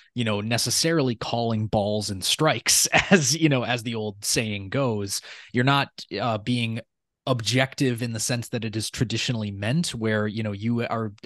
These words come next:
uh, approaching a topic or a subject, a body of text, some data with this view from nowhere, that you are actually acknowledging you have a position here,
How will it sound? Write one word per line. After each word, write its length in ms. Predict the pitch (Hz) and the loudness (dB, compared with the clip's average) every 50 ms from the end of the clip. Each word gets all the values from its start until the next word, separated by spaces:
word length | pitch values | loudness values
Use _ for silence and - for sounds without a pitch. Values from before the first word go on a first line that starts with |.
| - | -8
uh, 300 | - 110 107 104 101 101 101 - | -6 -6 -4 -4 -6 -6 -8 -10
approaching 480 | - - - - 151 143 131 - 131 117 | -10 -6 -2 2 2 4 4 2 0 -2
a 60 | 110 | -2
topic 480 | - - - 110 110 - - 110 - - | -4 -4 -6 -6 -4 -4 -4 -4 -4 -4
or 260 | - 101 104 101 101 - | -4 -2 -2 0 -2 -2
a 80 | - 98 | -2 -2
subject, 540 | - - 139 127 113 110 120 110 - - - - - - - - | 0 2 2 2 4 2 0 -2 -2 -4 -12 -14 -14 -18 -12 -8
a 80 | - 98 | -8 -4
body 400 | 95 101 110 110 107 117 113 107 | 0 0 2 2 2 2 2 0
of 140 | 98 - - | -2 -2 -4
text, 540 | - - 131 - - - - - - - - - | -2 0 0 0 0 -2 -2 -2 -2 -4 -6 -4
some 240 | - - 110 95 95 | -2 -2 -2 -2 -2
data 480 | - 120 117 120 120 123 117 113 107 - - - - - - | -2 0 0 2 2 0 0 -2 -4 -6 -10 -16 -18 -6 -2
with 160 | - 120 117 | 0 0 0
this 200 | 123 113 - - | 0 -2 -2 -2
view 340 | 110 92 110 110 117 123 120 | -2 -2 0 4 4 4 4
from 320 | - - 117 95 90 95 | 2 0 -2 -2 -2 -2
nowhere, 580 | 95 110 120 135 139 139 139 139 143 139 143 135 - - - - - | 2 4 6 6 6 6 4 2 2 -2 -4 -6 -8 -12 -16 -8 -4
that 100 | 123 127 | -2 2
you 160 | - 139 139 | 4 6 6
are 120 | 143 131 117 | 6 6 4
actually 380 | 117 123 123 - - 131 110 | 2 -2 -2 -2 -2 -4 -4
acknowledging 720 | 110 - 139 160 175 190 180 156 120 120 117 110 110 117 - | -4 -2 -2 -2 0 2 2 2 2 2 0 -2 -2 -6 -6
you 220 | 117 107 120 113 | -4 0 0 0
have 180 | - 127 120 120 | 2 0 0 0
a 60 | 113 | -2
position 520 | - 120 117 101 110 143 127 - - 101 | -2 -2 -2 0 2 0 0 0 -2 -4
here, 340 | 95 85 - 104 - 52 - | -8 -8 -10 -12 -12 -12 -12